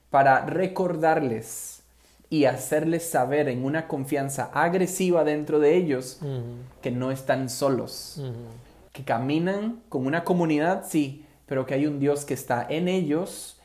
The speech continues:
Speaker 1: y con ellos. Y es una tarea que nosotros tenemos como iglesia.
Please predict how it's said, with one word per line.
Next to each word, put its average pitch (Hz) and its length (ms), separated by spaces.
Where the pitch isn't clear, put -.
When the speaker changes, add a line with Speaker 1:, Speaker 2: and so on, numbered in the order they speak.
Speaker 1:
y 131 140
con 156 280
ellos. 123 580
Y 143 140
es 156 140
una 160 280
tarea 139 360
que 151 100
nosotros 131 460
tenemos 127 520
como 131 220
iglesia. 117 540